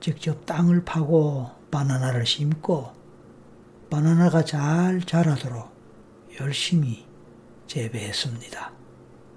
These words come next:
그리고 바나나가 자라는 모습을 보면서 늘 마법 주문을 속으로 외면서 바나나 나무들이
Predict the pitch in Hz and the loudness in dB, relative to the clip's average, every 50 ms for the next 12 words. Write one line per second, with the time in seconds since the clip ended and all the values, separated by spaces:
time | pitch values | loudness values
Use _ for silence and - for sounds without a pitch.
0 | - - - - - - - - - - - - - - - - - 170 147 139 | -20 -20 -20 -20 -20 -20 -20 -20 -20 -20 -20 -20 -20 -20 -16 -8 -4 -4 -2 -2
1 | 127 131 123 123 120 117 113 - - - - - - - - 156 151 139 127 123 | -2 -4 -4 -4 -4 -4 -6 -8 -12 -20 -20 -20 -16 -6 -2 0 2 2 2 2
2 | 123 120 110 117 110 - 120 120 120 120 113 113 113 113 113 113 113 - - 123 | 2 2 2 0 -2 0 0 0 0 2 0 0 0 0 -2 -2 -4 -4 -4 -4
3 | 113 107 - - 113 113 107 104 101 - - 117 110 107 107 104 101 - - - | -4 -4 -4 -4 -6 -6 -6 -8 -10 -10 -10 -10 -10 -10 -10 -12 -12 -14 -18 -18
4 | - - - - - - - - - - - - 156 135 151 165 175 180 175 143 | -20 -20 -20 -20 -20 -20 -20 -20 -20 -14 -4 0 2 4 6 8 8 8 8 6
5 | 123 107 - - - - - - - - - - - 135 123 120 120 113 123 120 | 4 -2 -10 -18 -20 -20 -20 -20 -20 -20 -18 -8 -4 -2 0 0 2 0 -2 -4
6 | - - - 139 123 117 110 110 110 110 104 101 101 98 95 - - - 143 135 | -6 -10 -6 -4 -2 -2 -2 -4 -4 -6 -8 -8 -10 -12 -10 -10 -6 -4 -2 -2
7 | 143 139 143 156 151 151 143 135 143 151 156 147 131 120 104 101 - - - 107 | 0 0 0 2 2 2 2 2 2 2 2 2 0 0 -2 -6 -8 -12 -12 -12
8 | - - - - - - - - - - - - 135 135 135 135 143 143 143 139 | -14 -16 -18 -20 -20 -20 -20 -20 -20 -16 -6 -4 0 0 2 2 4 4 4 4
9 | 131 127 123 123 120 120 120 127 120 117 147 156 147 123 87 - | 2 2 2 2 2 0 0 -2 -2 0 2 2 2 0 -2 -6